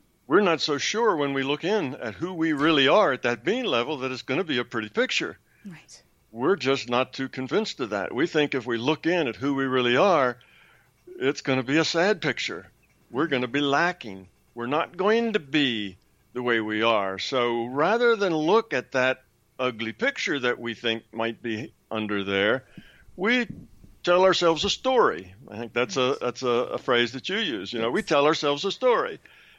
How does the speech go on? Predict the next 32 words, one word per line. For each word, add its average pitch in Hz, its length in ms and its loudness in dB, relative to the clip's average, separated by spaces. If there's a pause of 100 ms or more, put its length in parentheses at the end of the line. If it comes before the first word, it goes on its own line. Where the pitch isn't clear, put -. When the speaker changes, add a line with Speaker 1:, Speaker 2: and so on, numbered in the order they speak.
(140)
Speaker 1:
and 127 380 0
then 117 220 0
we 139 100 -2
believe 208 420 -2
in 208 120 2
that 151 180 0
story, 104 540 -6 (960)
and 120 160 -4
that 147 160 0
story 226 500 2
then 127 240 0
becomes 185 500 -2
us. 208 440 0 (280)
Speaker 2:
Right. 175 300 -12 (140)
Speaker 1:
But 147 140 -8
you 170 60 -6
see, 202 220 -2
it's 202 160 -2
not 185 260 0
really 196 460 4
us. - 380 -2 (240)
It's 208 200 -2
just - 300 -2
our 123 120 2
story. 127 640 0 (760)
So 151 440 4 (140)
to 151 120 -6
change 214 640 2
at 160 140 -2
the 135 60 -4
being 196 380 2
level, 107 480 -4